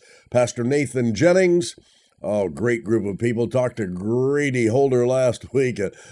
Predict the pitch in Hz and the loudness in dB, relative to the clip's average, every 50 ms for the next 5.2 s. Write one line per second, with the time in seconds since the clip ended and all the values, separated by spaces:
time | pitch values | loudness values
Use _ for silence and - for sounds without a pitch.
0 | 120 - - 127 151 156 151 135 123 131 135 131 117 104 110 117 117 120 117 117 | -16 -8 -2 2 4 4 4 4 4 2 2 2 0 0 0 0 2 2 2 2
1 | 110 107 101 92 98 92 - 135 127 123 123 123 120 110 110 104 101 98 95 85 | 0 0 -2 -4 -6 -6 -2 0 2 2 4 2 2 2 2 2 2 2 2 0
2 | 104 110 101 82 87 87 85 85 90 92 85 - 110 101 95 90 90 - - - | 0 -2 -2 -2 -4 -6 -4 -2 -4 -4 -4 -4 -2 -2 -2 -2 -2 -6 -8 -8
3 | - 117 110 98 - - 110 107 98 95 95 90 82 80 76 73 80 85 98 127 | -6 -4 -4 -4 -4 -4 -4 -2 -2 -2 -2 -2 -4 -4 -8 -12 -14 -12 -8 -4
4 | 143 151 151 143 131 117 - 104 92 107 120 110 98 101 - - 95 95 92 90 | -2 0 0 -2 -2 -4 -8 -6 -2 0 0 0 0 -2 -6 -4 -4 -2 -2 -2
5 | 92 92 92 92 | -2 -4 -4 -4